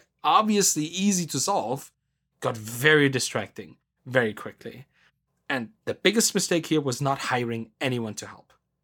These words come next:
Either customer service rep or another developer to help me fix those issues.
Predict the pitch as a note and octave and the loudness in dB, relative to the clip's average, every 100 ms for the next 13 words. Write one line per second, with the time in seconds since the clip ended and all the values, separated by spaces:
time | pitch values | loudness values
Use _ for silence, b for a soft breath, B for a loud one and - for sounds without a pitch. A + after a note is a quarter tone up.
0 | _ _ _ _ _ - C#3+ E3 D#3 - | _ _ _ _ _ 2 6 6 6 4
1 | G3+ - G3 F3+ - D#3+ D#3 E3 D3 C#3 | 2 2 2 2 4 2 2 2 2 0
2 | _ _ - B2+ C3+ D#3 E3+ F3 D#3+ C#3+ | _ _ -4 0 2 4 4 4 4 4
3 | C#3+ C#3 C3+ B2+ A#2+ - C#3 C#3+ C3 C3+ | 4 4 0 -2 -6 0 2 2 -2 -2
4 | - A#2+ A#2 A2+ E2+ - | 0 -2 -2 -6 -10 -12